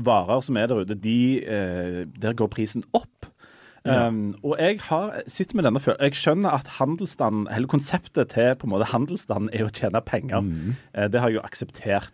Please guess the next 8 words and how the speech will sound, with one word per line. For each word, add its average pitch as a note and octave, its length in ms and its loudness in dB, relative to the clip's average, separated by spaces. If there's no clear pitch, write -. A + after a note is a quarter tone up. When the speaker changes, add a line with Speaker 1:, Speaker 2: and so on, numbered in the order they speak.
Speaker 1:
siden F#2+ 560 -4
kapitalismen G2 640 -4
nå E2+ 60 -2
er F#2 320 0
rundt G#2 340 -4
oss. - 160 -10
Eh, G2+ 400 2
men, C#3 380 2